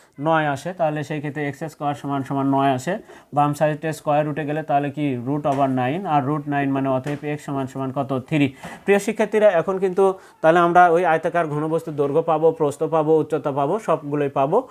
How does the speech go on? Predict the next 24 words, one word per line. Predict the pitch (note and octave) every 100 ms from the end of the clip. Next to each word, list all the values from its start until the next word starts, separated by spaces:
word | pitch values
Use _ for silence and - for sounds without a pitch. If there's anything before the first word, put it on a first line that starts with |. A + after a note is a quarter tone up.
| - -
এবং | - E3+ G3
বের | E3 F#3
করার | A3+ G3+ F#3
পরে | F3 E3 G#3+
ঘনবস্তুটির | E3 E3 D#3+ D#3+ E3 D#3 D3+
তলের | F3 F#3
ক্ষেত্রফল, | F3 E3+ D#3 D3 F#3 G#3+
অর্থাৎ, | E3+ - D#3
আহ, | - - - D3+ D3+ D3 D3
আবারও | D3+ F#3
আমাদের | F3 D#3 D#3+ D3+ D#3
তলের | D#3+ D3+ D3
ক্ষেত্রফল | D3+ C#3 D3+ D#3
সূত্র, | C#3 D#3+ D3 C#3+
অর্থাৎ | C#3 C3+ D#3 D3+ - -
সমগ্র | - F#3+ F#3+ F#3
তলের | F3 E3 D#3+
ক্ষেত্রফলের | E3+ D3+ D#3 D#3 D#3
যে | C#3+
সূত্র, | C#3 D#3+ G#3+
সেই | G#3 E3+
সূত্রতে | D3+ D3+ D3+ D3
আমাদের | F#3 C#3+ C#3+
আবার, | C#3+ C3+ F#3